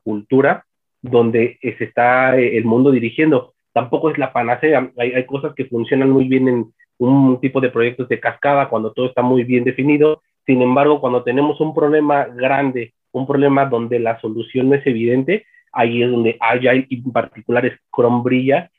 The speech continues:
porque permite que los equipos trabajen en conjunto y entre todos puedan dar una solución. Eh, y casualmente, pues, todo el tiempo te estás enfren-, enfrentando esa inter-, incertidumbre de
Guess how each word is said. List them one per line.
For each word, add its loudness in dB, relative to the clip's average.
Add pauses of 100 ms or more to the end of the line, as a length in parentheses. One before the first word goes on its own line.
(220)
porque -4
permite -2
que -4
los -6
equipos -12
trabajen -2
en -2
conjunto 0
y 0
entre -4
todos 0
puedan 2
dar 2
una 0
solución. -4 (380)
Eh, 2
y 2
casualmente, -2
pues, -8 (220)
todo 2
el 2
tiempo 2
te -8
estás 2
enfren-, 0
enfrentando 0
esa 0
inter-, -2
incertidumbre 0
de -4